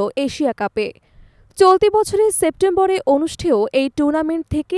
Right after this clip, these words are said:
নিজেদের নাম প্রত্যাহার করে নিয়েছেন ভারত। প্রাথমিকভাবে ভারতই ছিল আসন্ন এশিয়া কাপের আয়োজক। টি টোয়েন্টি ফরম্যাটের এই আসরের চূড়ান্ত সূচি ঘোষণার কথা ছিল জুলাই মাসে। তবে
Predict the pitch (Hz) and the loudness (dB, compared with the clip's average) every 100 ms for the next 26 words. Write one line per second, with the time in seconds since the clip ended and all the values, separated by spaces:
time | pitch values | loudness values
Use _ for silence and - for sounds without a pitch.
0 | 403 349 302 285 294 269 240 311 - 277 | -2 -2 -2 0 -2 0 -4 -4 -2 -2
1 | - 349 349 359 349 330 349 - 254 196 | -2 -4 -4 -2 -2 -2 -4 -4 -4 -6
2 | 196 226 220 202 - - _ _ _ _ | -10 -6 -4 -4 -6 -16 _ _ _ _
3 | _ _ _ 349 339 - 392 392 349 359 | _ _ _ 2 2 2 0 0 0 2
4 | 277 220 247 277 294 320 - 320 320 392 | 2 2 0 -2 0 -2 -2 0 2 2
5 | 349 - 302 294 302 302 294 349 359 359 | 0 0 0 0 0 -2 -2 0 0 0
6 | 349 214 - 254 247 214 220 214 - _ | -2 -2 -2 -2 -2 -2 -2 -4 -10 _
7 | _ _ 392 403 427 403 427 427 349 330 | _ _ 4 6 4 2 0 2 4 2
8 | 339 381 339 214 - 285 - 294 269 330 | 0 0 0 0 -2 -4 -2 -2 -2 -2
9 | 349 339 294 294 294 311 - 320 - 359 | 0 0 0 0 0 -4 -2 -2 0 -2
10 | 277 294 339 339 - 226 - 320 349 277 | -2 -4 -2 -4 0 -2 -2 -4 -2 0
11 | 190 202 277 254 208 302 - 220 - _ | 0 -2 -4 -4 -4 -8 -8 -8 -8 _
12 | _ _ _ _ _ _ _ 392 392 | _ _ _ _ _ _ _ 4 4